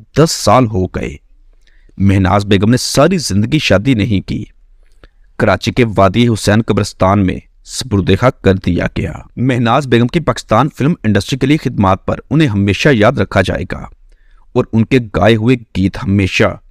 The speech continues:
समातों में महफूज रहेंगे। दोस्तों, महनाज आपा की बरसी के मौके पर एक बार सूरह फातिहा और तीन बार सूरह अखलास पढ़कर उनकी रूह को लाजमी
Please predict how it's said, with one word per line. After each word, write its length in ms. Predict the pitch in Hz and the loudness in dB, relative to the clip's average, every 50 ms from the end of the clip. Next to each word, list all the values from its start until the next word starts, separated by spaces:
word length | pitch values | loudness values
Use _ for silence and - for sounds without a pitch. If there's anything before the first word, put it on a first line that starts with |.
| _ - | _ -20
समातों 540 | - - - 104 101 98 92 87 - - 104 | -10 -4 0 0 2 2 2 0 0 0 0
में 100 | 110 131 143 | 2 2 2
महफूज 440 | 135 107 98 - - 101 127 127 107 | 2 0 -2 -2 -2 -4 -2 -2 0
रहेंगे। 520 | 90 95 101 92 90 82 - 80 - - - _ _ _ _ _ _ _ - _ _ _ _ _ _ _ _ _ _ _ _ _ _ - | 0 2 2 2 0 0 -2 -6 -10 -12 -16 _ _ _ _ _ _ _ -20 _ _ _ _ _ _ _ _ _ _ _ _ _ _ -4
दोस्तों, 360 | 156 120 101 95 - - 180 | 0 0 0 0 2 2 2
महनाज 360 | 170 147 127 131 123 131 151 | 4 4 4 2 2 2 2
आपा 160 | 165 - 151 143 | 0 0 -2 -2
की 120 | - 175 | -2 -2
बरसी 340 | 151 123 107 98 - - 139 | -2 0 -2 -2 -2 -2 -4
के 100 | - 160 143 | -2 0 0
मौके 320 | 117 101 95 - - 117 | 0 0 0 0 0 -2
पर 240 | - - - - - - _ _ _ _ _ _ _ - | -2 -4 -8 -12 -12 -16 _ _ _ _ _ _ _ 0
एक 160 | 147 147 139 | 0 0 2
बार 120 | 180 202 170 | 2 0 0
सूरह 240 | - - 139 147 147 | 0 0 0 0 0
फातिहा 460 | - - 95 82 - - 87 67 - - _ - | 0 -2 -2 -2 -2 -4 -4 -4 -6 -8 _ -4
और 140 | - - - | -4 -4 0
तीन 180 | - 127 123 123 | 0 2 2 2
बार 100 | 135 170 | 2 0
सूरह 260 | - - - 120 135 135 - | -2 -2 -2 -2 -2 -2 -2
अखलास 320 | 123 - - 104 117 - - | -4 -2 0 0 0 0 -2
पढ़कर 500 | _ - 101 110 104 - - 95 - - _ _ _ - _ - _ _ _ - - | _ -2 -2 -2 -2 -2 -6 -10 -10 -10 _ _ _ -20 _ -20 _ _ _ -6 -2
उनकी 260 | - 151 - - 170 139 | -2 -2 0 2 2 2
रूह 180 | 107 113 135 | 2 2 -2
को 160 | 151 - - 160 | 0 0 0 2
लाजमी 480 | 135 107 98 95 95 - - 143 - | 2 4 4 2 2 0 -2 -6 -6